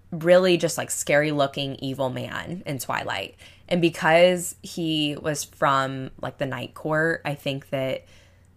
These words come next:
that was why I pictured him that way, 'cause I was just picturing something dark and, like, evil, 'cause that's kind of, like,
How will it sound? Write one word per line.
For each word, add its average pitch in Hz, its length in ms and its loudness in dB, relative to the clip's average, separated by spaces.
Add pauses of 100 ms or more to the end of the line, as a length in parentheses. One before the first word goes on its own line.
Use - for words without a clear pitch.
(160)
that 131 840 0 (840)
was 151 440 -4
why 139 500 -6
I 208 80 2
pictured 214 320 -8
him 240 80 -2
that 240 120 0
way, 233 120 0
'cause 233 100 -8
I - 60 2
was 151 80 0
just 151 140 -6
picturing 180 280 -6
something 160 420 -8
dark 127 600 -8
and, 143 120 -8
like, 123 300 -16 (760)
evil, 175 440 0
'cause - 320 -4 (160)
that's - 240 -14
kind 143 220 -12
of, 143 80 -14
like, - 140 -12